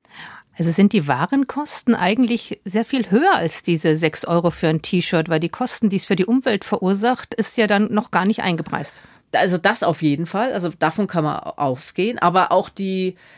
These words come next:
Speaker 2: tatsächlich angefallenen Kosten dürften auch höher sein, weil irgendwas muss ja auch bei den Produzenten hängen bleiben, weil sonst würden die ja nicht mitmachen. Das sind ja keine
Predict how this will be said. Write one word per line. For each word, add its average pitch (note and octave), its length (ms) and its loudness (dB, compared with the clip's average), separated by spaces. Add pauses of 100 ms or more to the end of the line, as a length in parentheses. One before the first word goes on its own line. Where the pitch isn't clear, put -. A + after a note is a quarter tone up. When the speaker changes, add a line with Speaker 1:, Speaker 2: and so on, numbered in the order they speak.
(220)
Speaker 2:
tatsächlich F#3 560 -4
angefallenen E3+ 720 2
Kosten E3+ 380 -4
dürften F3+ 280 -4
auch F#3 360 -4
höher C#3 300 0
sein, B2 420 -6
weil D3+ 340 2 (880)
irgendwas G#3+ 600 4
muss G#3 260 2
ja G#3+ 140 2
auch G3 160 2
bei F#3+ 140 2
den F#3+ 140 0
Produzenten G3 600 -4
hängen E3 340 0
bleiben, E3 260 2
weil E3+ 120 2
sonst F3 240 -4
würden F3+ 160 0
die F3 60 0
ja F3 100 2
nicht E3 200 -4
mitmachen. C#3+ 400 -4
Das D3 120 -6
sind E3 120 -2
ja D#3+ 100 0
keine D#3 460 0